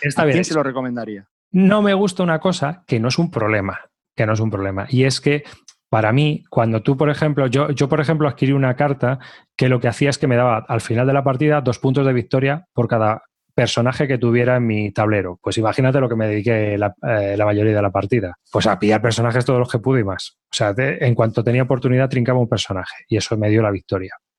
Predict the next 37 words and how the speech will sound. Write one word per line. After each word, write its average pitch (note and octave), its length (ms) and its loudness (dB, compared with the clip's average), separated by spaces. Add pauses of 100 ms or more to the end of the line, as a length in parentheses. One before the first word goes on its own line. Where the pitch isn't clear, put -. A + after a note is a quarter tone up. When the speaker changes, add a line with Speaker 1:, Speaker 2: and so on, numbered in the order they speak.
(440)
Speaker 1:
Así A#2+ 280 -2
que, B2 200 2
eh, D3+ 360 -2
ese E3+ 160 2
es E3 120 0
el, D#3 220 0
quizá D3 260 2
la C#3+ 60 2
única C#3 260 0
pega C3+ 240 0
que C3+ 80 0
le B2+ 80 2
veo, A#2+ 220 2
que, G#2+ 100 -6
¿no? B2+ 120 0
que, G#2+ 200 -4
que A2 200 -2
cojas B2+ 280 0
una C3+ 160 0
carta, B2+ 560 0 (160)
mm, A#2+ 280 -4
de B2+ 80 0
estas - 280 -2
típicas A2+ 420 0
que - 80 -4
te G2+ 120 -2
dan A#2 200 2 (380)
los A2+ 160 0
puntos C3 320 0
finales, C3 400 0
que G2+ 100 -8
sabes A2 200 -2
que A#2+ 80 -10
te A#2 80 0
dan A#2 100 2
muchos A2 300 -4
puntos, C3+ 500 0